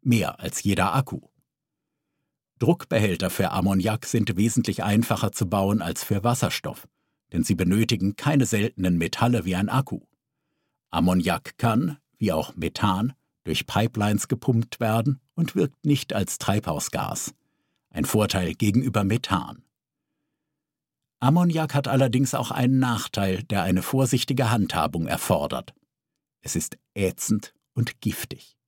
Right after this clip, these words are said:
Aufgrund der häufigen Verwendung in der chemischen Industrie gibt es aber die notwendige Expertise im Umgang damit. Etwa zweihundert Millionen Tonnen Ammoniak, N H drei, werden heute jährlich weltweit hergestellt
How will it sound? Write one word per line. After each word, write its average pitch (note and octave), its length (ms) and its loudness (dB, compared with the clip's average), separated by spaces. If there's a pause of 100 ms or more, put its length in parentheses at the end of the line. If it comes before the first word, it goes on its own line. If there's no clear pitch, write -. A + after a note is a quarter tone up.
(1080)
Aufgrund F#3 440 0
der C3 160 0
häufigen A#2 420 0
Verwendung G#2 560 2
in F2 140 -2
der F#2+ 100 0
chemischen G#2 540 0
Industrie F#2 640 -2
gibt - 300 -2
es B2 120 -2
aber A2+ 240 2
die G2 140 0
notwendige G2+ 680 2
Expertise F#2 760 -2
im B2+ 160 4
Umgang F#2+ 480 0
damit. D#2 440 -4 (800)
Etwa - 360 -2
zweihundert A2+ 640 2
Millionen G#2+ 640 0
Tonnen B2+ 440 0
Ammoniak, G2+ 760 0 (140)
N G2 340 0
H D#2 220 0
drei, F2+ 500 -2 (400)
werden C3 260 4
heute D3+ 200 0
jährlich A2+ 500 0
weltweit A2 500 0
hergestellt F2+ 680 -2